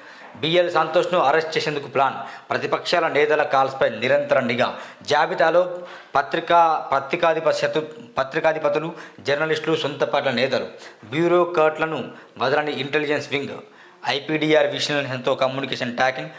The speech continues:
హరీష్ రావు కనుసన్నుల్లో శ్రావణ్ కుమార్ మార్క్. ఈయన ప్రభాకర్ రావు, రాధాకిషన్ రావు, భుజరంగరావు, ప్రణీత్ రావు, కేసీఆర్,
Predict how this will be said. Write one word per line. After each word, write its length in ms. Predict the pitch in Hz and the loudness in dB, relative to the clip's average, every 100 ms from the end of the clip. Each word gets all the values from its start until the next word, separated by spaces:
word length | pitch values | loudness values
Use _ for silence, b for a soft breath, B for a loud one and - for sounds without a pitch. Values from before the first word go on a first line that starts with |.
| B B B B B _ _ _ _ _ _ _ _ - - | B B B B B _ _ _ _ _ _ _ _ -8 -2
హరీష్ 300 | 151 180 185 | -2 0 2
రావు 140 | 175 | 2
కనుసన్నుల్లో 640 | 165 156 151 147 147 147 131 | 2 0 0 0 2 2 2
శ్రావణ్ 380 | 127 127 131 | 2 0 0
కుమార్ 200 | 123 131 | 0 -2
మార్క్. 380 | 107 113 123 120 | 0 0 0 0
ఈయన 340 | 185 151 127 127 | -2 -2 -2 -2
ప్రభాకర్ 560 | 127 135 160 160 160 | 0 2 2 2 2
రావు, 280 | 156 165 170 | 4 2 2
రాధాకిషన్ 640 | 123 123 143 135 147 139 | 2 4 2 -2 -4 0
రావు, 140 | 147 156 | 2 2
భుజరంగరావు, 680 | 117 131 143 143 143 143 156 | 2 4 4 4 2 2 2
ప్రణీత్ 400 | 120 123 127 127 | 0 0 0 -2
రావు, 160 | 113 - - B B B B B B - | -4 -6 -18 B B B B B B -4
కేసీఆర్, 560 | 139 147 143 135 123 | 0 2 2 2 2